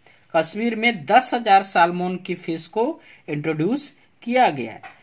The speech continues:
इसके अलावा ब्राउन और रेनबो ट्रॉट और जो अलग दूसरी तरह की स्पीशीज हैं, जैसे ब्रूक ट्रॉट, को भी कश्मीर में इंट्रोड्यूस्ड किया गया। In nine hundred,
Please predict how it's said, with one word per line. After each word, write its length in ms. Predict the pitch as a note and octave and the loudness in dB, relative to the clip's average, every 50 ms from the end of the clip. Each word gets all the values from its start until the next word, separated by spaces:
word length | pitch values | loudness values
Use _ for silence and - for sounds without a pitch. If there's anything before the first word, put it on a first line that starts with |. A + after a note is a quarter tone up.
| _ _ _ _ _ | _ _ _ _ _
इसके 340 | G3+ A#3+ A#3 - - D#4+ D#4+ | -4 -4 -4 -2 0 2 4
अलावा 500 | D#4 D4 C4 A#3 A3 G3 F3+ E3 D#3+ E3 G3 - - - - _ _ _ _ _ _ C3+ C3+ C3 | 6 6 6 6 6 4 4 2 2 0 -2 -4 -8 -16 -20 _ _ _ _ _ _ -14 -8 0
ब्राउन 520 | D#3+ F3+ F#3 F#3+ G#3+ A#3+ C4+ D4 F4+ F#4+ E4+ - _ _ - F#3 | 4 4 6 6 4 2 2 0 -2 -2 -4 -8 _ _ 2 4
और 200 | F3+ F#3+ F#3+ F3+ F3+ | 4 4 4 2 2
रेनबो 440 | G3 G#3 G#3+ A3 A3+ A3 C4 C#4+ D4+ D4 - - | 0 0 0 -2 -2 0 0 0 0 -2 -2 2
ट्रॉट 480 | G#3+ G3+ F#3 F3+ F3+ - - - - - _ _ _ _ _ _ _ _ _ _ _ | 6 8 10 10 10 8 4 -6 -20 -20 _ _ _ _ _ _ _ _ _ _ _
और 360 | - E3+ G3 A#3 B3 C4 C4 A#3+ G3+ F#3 | 4 6 8 8 8 8 4 0 -2 -2
जो 80 | A3+ A#3+ - - - - F#3 | -2 -2 -2 -2 -2 0 2
अलग 260 | G3 A#3 C#4 C4+ A#3 G3 | 6 6 6 6 4 -2
दूसरी 360 | F#3+ G#3 G3 - A#3+ B3 C4 B3 - | -6 -6 -4 -4 -4 -4 -2 0 2
तरह 200 | A#3+ A3+ A3+ A3 G#3+ - | 6 6 6 6 4 0
की 180 | A#3 A3 G#3+ G3+ | -6 -6 -6 -8
स्पीशीज 600 | - - - G3 F#3 - - G3+ G3+ G#3 F#3+ F3 | -8 -8 -8 -10 -10 -6 -6 -4 -4 -4 -2 -2
हैं, 280 | F3 E3+ D#3+ D#3+ E3 E3 | 0 0 0 0 -2 -4
जैसे 320 | D#3+ D#3+ D#3+ - - E3 D3+ C#3+ C#3+ | -4 -6 -4 -4 -4 -4 -4 -2 0
ब्रूक 300 | F3 A3 B3 B3 - - - | 2 2 0 0 -4 -6 0
ट्रॉट, 320 | F#3+ E3 D#3 D#3 D#3 D#3 - - - - - - - - - - - - _ _ _ _ _ _ _ - | 4 6 6 6 6 4 0 -8 -18 -18 -18 -18 -20 -20 -20 -20 -20 -20 _ _ _ _ _ _ _ 4
को 180 | G#3 A3 A#3+ | 6 6 6
भी 200 | A#3 G#3 A3 A#3 A#3 - - | 6 4 2 2 2 2 2
कश्मीर 520 | G3 F#3+ F#3+ - G3+ G3+ A3 B3 B3+ B3+ | 0 0 0 -2 -4 -2 0 0 0 0
में 340 | A#3 G#3+ G3 F#3 F3+ F#3+ - - _ - _ _ _ F#3 | 0 0 -2 -2 -2 -4 -8 -14 _ -20 _ _ _ -6
इंट्रोड्यूस्ड 680 | E3 E3 D3+ D#3 D#3 D#3 D3+ D#3 F#3 A3+ A#3+ - - - - _ _ _ - | -6 -6 -4 -4 -2 -2 0 0 0 0 -2 -4 -8 -14 -20 _ _ _ -14
किया 240 | - G3+ A3+ B3+ B3+ | -4 2 4 4 4
गया। 240 | A#3+ G#3+ D#3+ A#2+ G#2 - - _ _ _ _ _ _ _ _ _ _ - | 4 2 -4 -6 -8 -10 -16 _ _ _ _ _ _ _ _ _ _ -6
In 240 | A3+ C4 C4 A#3 A3 | -4 -2 -2 0 2
nine 320 | G#3+ G#3 A3 C#4 D4 E4 | 2 2 4 2 4 4
hundred, 520 | C#4 C4 B3+ B3+ B3 B3 B3 A#3+ A#3 A#3 | 4 4 4 2 4 4 4 4 4 2